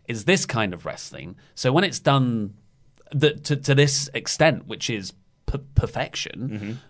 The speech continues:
Speaker 1: then it's gonna be our favorite match of the year. That everyone in the office agreed. But I totally understand why other people would say, "Oh, actually, this Ospreay match is the best for me." I'm like, "Oh, yeah, it's, well, to-, that's
Speaker 2: Yeah.
Speaker 1: totally fine." <laughs>
Speaker 2: But it was one of those moments when we were putting this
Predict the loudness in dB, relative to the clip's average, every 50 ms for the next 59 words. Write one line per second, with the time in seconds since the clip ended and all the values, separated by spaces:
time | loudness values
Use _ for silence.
0 | _ _ 4 4 4 4 2 4 4 6 6 6 6 6 6 6 6 4 4 4
1 | 4 4 2 0 -2 -2 -2 -2 -4 -6 -6 -2 0 2 2 0 0 -2 0 2
2 | 2 4 4 4 4 4 4 2 2 0 -2 -2 -4 -6 -8 -8 -8 -8 -6 -6
3 | -4 -6 -6 -8 -12 -18 -14 -4 2 4 6 6 6 4 2 0 2 2 2 2
4 | 2 2 2 2 2 2 2 2 2 2 4 4 4 2 2 -2 -6 -8 -8 -8
5 | -8 -8 -6 -4 -2 -2 -2 -4 -4 -8 -16 -20 -16 -2 2 4 6 6 6 4
6 | 2 0 -6 -6 -4 -4 -4 -4 -4 -6 -10 -14 -20 -20 _ _ _ -4 -2 -2
7 | 0 2 0 0 0 -2 -6 -8 -8 -8 -8 -10 -10 -12 -14 -14 -14 -14 -14 -12
8 | -12 -12 -14 -14 -14 -14 -14 -14 -14 -14 -14 -12 -10 -10 -8 -8 -10 -12 -14 -14
9 | -14 -14 -14 -14 -14 _ -12 -10 -10 -10 -12 -16 -20 -20 -20 -20 -20 -14 -10 -8
10 | -6 -6 -6 -6 -6 -4 -4 -4 -4 -4 -8 -8 _ -4 -4 -2 -2 -2 -2 4
11 | 6 8 8 8 8 6 6 6 4 4 6 4 4 4 4 2 2 2 0 -2
12 | -2 -2 -2 -2 0 -2 -2 -2 0 0 -2 0